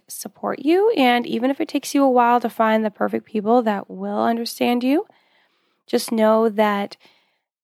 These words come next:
with those relationships, generally it goes both ways. So you're gonna need to know how to be, have active listening skills and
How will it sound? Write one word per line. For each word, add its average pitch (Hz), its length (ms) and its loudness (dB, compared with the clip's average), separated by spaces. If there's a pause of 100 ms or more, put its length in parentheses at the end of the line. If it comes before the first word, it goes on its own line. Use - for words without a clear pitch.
(220)
with 226 200 -2
those 240 200 2
relationships, 240 800 0
generally 226 500 2
it 226 120 -2
goes 233 240 0
both 220 320 -4
ways. 294 460 0
So - 180 -6
you're 220 180 0
gonna 226 200 0
need 220 260 -2
to 214 380 -2
know 214 180 -4
how 208 180 -2
to 208 80 -2
be, 202 200 -6
have 196 260 -6
active 190 340 -6
listening 262 380 0
skills 226 560 0 (680)
and 208 760 0